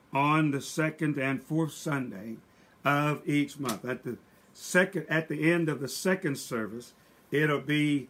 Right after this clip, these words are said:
uh, following the second service. Um, uh, that's the second week, that is. The fourth Sunday, we'll meet, the class will meet at... Um, nine thirty.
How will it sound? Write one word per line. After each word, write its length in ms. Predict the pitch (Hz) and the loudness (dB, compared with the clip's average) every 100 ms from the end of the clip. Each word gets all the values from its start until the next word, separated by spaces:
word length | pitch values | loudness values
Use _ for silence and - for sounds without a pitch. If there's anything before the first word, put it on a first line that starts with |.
| - _ _ | -16 _ _
uh, 400 | 127 131 135 131 | 4 4 4 2
following 800 | - - 160 170 170 160 143 127 | -4 -2 4 6 6 4 0 -2
the 100 | 117 | -6
second 560 | - 143 117 139 117 107 | -6 -6 -6 -8 -10 -10
service. 680 | - - 127 98 95 - - _ _ - _ _ - | -14 -4 -4 -4 -8 -20 -20 _ _ -20 _ _ -4
Um, 640 | 143 135 131 123 120 101 - - - _ - | 2 4 4 0 -4 -8 -12 -20 -20 _ -6
uh, 180 | 127 127 | -4 0
that's 240 | 139 147 | 0 0
the 80 | 139 | -4
second 460 | - 160 139 139 131 | -2 0 0 0 4
week, 240 | 160 - - | 4 2 -6
that 160 | 117 110 | -8 -6
is. 320 | 101 - - _ _ _ _ _ | -8 -12 -20 _ _ _ _ _
The 140 | - 123 | -10 -10
fourth 480 | - 185 196 180 - _ | 2 4 6 2 -2 _
Sunday, 640 | - - 131 117 113 139 156 - _ - - - | -8 0 2 2 -2 -6 -8 -12 _ -20 -20 -8
we'll 400 | 113 143 143 139 - | 0 2 2 0 -4
meet, 360 | 123 139 151 - | -2 0 0 0
the 100 | 139 | -10
class 520 | - 151 147 143 - 151 | -4 0 2 0 -4 -4
will 200 | 135 120 | -2 0
meet 360 | 131 160 156 - _ _ - _ - | 4 2 2 -12 _ _ -20 _ -4
at... 440 | 131 131 131 - | 0 0 -2 -4
Um, 500 | 139 131 131 127 110 - _ _ - | 0 4 4 2 -2 -8 _ _ -8
nine 720 | 110 139 156 165 165 147 135 - | 0 4 6 6 4 2 0 -8
thirty. 640 | - - 196 160 104 101 | -4 4 6 6 2 -16